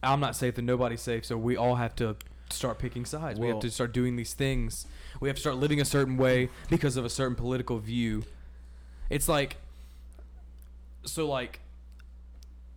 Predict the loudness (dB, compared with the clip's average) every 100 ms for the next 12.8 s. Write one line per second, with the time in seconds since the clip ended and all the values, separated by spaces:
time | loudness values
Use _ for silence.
0 | -18 -18 -18 -18 -18 -18 -8 -6 2 4
1 | 6 4 4 2 2 -2 -4 -2 0 4
2 | 6 6 4 4 4 6 4 2 -4 -12
3 | -8 -2 4 6 8 6 6 6 4 0
4 | -2 -4 -2 0 0 0 -2 -4 -10 -14
5 | -16 -16 -18 -18 -18 -18 -16 -16 -14 -8
6 | -4 -2 -2 0 0 0 -2 -6 -8 -10
7 | -12 -16 -16 -16 -16 -16 -14 -12 -12 -12
8 | -12 -6 -2 2 2 4 2 4 2 2
9 | 0 0 -2 -8 -8 -4 -2 4 4 4
10 | 0 0 0 0 2 2 2 4 4 4
11 | 2 2 2 2 0 2 2 0 -4 -2
12 | 0 -2 -2 -4 -4 -6 -10